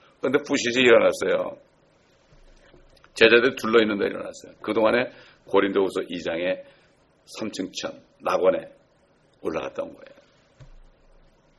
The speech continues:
그래서 그때 그분이 그걸 보고 가지고 틈만 나면은 "나는 몸을 떠나 주와 합한 것이 좋으나 내가 아직도 몸 안에 있는 것은 너의 유익을 위함이라." 내가 없으면 구원받을 자가 구원 못 받고. 왜 그때 당시에 은혜 복음을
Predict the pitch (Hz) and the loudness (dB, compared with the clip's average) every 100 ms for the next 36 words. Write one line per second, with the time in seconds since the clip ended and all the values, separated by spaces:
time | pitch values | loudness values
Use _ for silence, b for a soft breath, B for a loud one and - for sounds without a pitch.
0 | _ _ - 90 92 90 - 90 80 - | _ _ -10 -8 -6 -10 -8 -8 -8 -14
1 | b b b b - 90 98 95 90 90 | b b b b -8 -6 -4 -4 -4 -4
2 | 87 85 90 - _ - - - 156 170 | -2 -2 -4 -14 _ -20 -10 -6 -2 8
3 | 175 170 143 147 147 92 - b b b | 8 10 10 10 6 2 -8 b b b
4 | b b - 104 113 110 101 98 95 92 | b b 4 8 8 8 4 4 -2 0
5 | 92 87 - 87 82 - - - 120 - | 0 -2 0 0 0 -8 -8 -8 -8 -10
6 | 123 - - - - _ _ _ _ _ | -12 -16 -18 -20 -20 _ _ _ _ _
7 | _ - 87 85 82 - 85 92 104 104 | _ 2 2 2 -2 -6 -4 0 2 2
8 | 101 95 92 98 107 104 110 110 - 120 | 0 -4 -6 -8 4 4 4 -2 -6 -4
9 | 117 - - - - - _ - 127 143 | -4 -6 -10 -12 -20 -20 _ 0 4 4
10 | 139 147 139 135 - b b b b - | 4 -4 -6 -8 -12 b b b b 2
11 | 127 127 123 113 120 113 110 110 - - | 6 6 4 4 2 2 -4 -4 -6 -6
12 | - - - 147 147 - 156 143 147 135 | -8 -16 -4 -2 -2 4 6 6 4 2
13 | 127 123 127 | 4 4 4